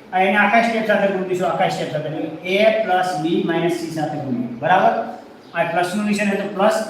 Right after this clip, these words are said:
આ B, B ને આખા સ્ટેપ સાથે ગુણો તો કે A plus B માઇનસ સી સાથે ગુણીએ. રેડી? ને પ્લસ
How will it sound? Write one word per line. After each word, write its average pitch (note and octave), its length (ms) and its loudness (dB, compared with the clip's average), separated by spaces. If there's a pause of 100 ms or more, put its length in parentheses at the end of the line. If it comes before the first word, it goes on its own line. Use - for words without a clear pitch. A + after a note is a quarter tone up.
આ E3+ 140 -2
B, F3+ 160 4 (120)
B F#3+ 120 0
ને A3 80 2
આખા G#3+ 260 4
સ્ટેપ A3 220 -2
સાથે G#3 160 2
ગુણો G#3+ 180 -2
તો G#3 100 -6
કે F#3+ 120 -6 (200)
A F#3+ 200 0
plus F#3 300 2 (100)
B G3+ 60 -4 (960)
માઇનસ F#3 340 0
સી F#3 100 -6
સાથે D#3+ 320 -4
ગુણીએ. A#2+ 340 -8 (280)
રેડી? F#3+ 460 0 (220)
ને - 80 -4
પ્લસ - 400 6